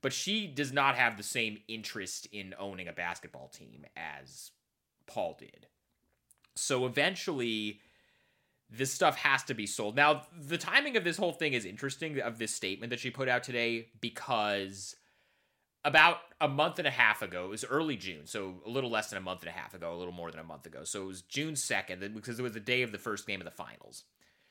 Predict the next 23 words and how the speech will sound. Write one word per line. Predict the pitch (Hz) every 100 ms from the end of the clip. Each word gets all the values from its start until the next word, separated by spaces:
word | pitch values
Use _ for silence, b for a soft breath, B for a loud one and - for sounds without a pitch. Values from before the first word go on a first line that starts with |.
| b b b b _
There | 127 156
was | 143 139 123
an | 123 117
offer | - 135 180 - 175
that | 127
was | 110 110
submitted | - 101 101 90 80 82
by | 85 82 82
Phil | - 127 120
Knight | 110 95 95 95 95 -
and | 95 92 90 87 87 -
Alan | 107 110 104
Smolensky, | - 113 95 90 92 - 90
who's | 90
one | 92 92
of |
the | 90
minority | 90 87 90 87 87 82
owners | 87 85 80 78 78 - -
of | 80 82 78 76 71 - -
the | 90
Dodgers, | 87 85 71 - - 50 - - _ _ _ _ _ _ _ _ 104
for | - - 123 110